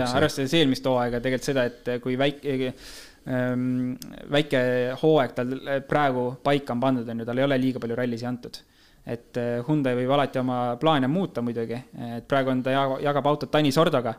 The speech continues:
Speaker 1: Mhm.
Speaker 2: Et noh, see võib loogika muuta, kui ta teeb, eh, siin, suudab auto lõpuni ära tuua, hea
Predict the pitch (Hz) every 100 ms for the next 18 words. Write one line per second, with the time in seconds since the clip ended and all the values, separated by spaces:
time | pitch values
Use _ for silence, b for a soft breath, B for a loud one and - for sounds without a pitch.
0 | b b b - 101 92 101 123 139 -
1 | - _ _ - - 139 151 160 170 175
2 | 139 139 160 151 127 127 131 127 127 147
3 | 135 135 135 131 135 170 151 131 123 120
4 | 131 139 127 135 135 131 131 127 127 127
5 | 120 120 120 131